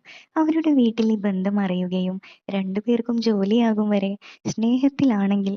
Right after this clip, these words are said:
വിവാഹം നടത്തി കൊടുക്കാമെന്നും സമ്മതിച്ചു. മീനുവിന് വീട്ടിൽ അമ്മ മാത്രമേ ഉള്ളൂ.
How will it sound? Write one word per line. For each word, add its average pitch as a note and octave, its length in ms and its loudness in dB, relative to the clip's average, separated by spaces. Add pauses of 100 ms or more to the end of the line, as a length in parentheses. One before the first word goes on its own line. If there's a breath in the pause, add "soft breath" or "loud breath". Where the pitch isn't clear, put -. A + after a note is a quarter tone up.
(100)
വിവാഹം F#3+ 480 -2
നടത്തി A3 320 -2
കൊടുക്കാമെന്നും G3+ 840 -2
സമ്മതിച്ചു. F#3+ 680 -4 (520 loud breath)
മീനുവിന് E4+ 460 2
വീട്ടിൽ A3+ 340 4 (100)
അമ്മ G3+ 300 0
മാത്രമേ G#3+ 600 2
ഉള്ളൂ. F#3 260 2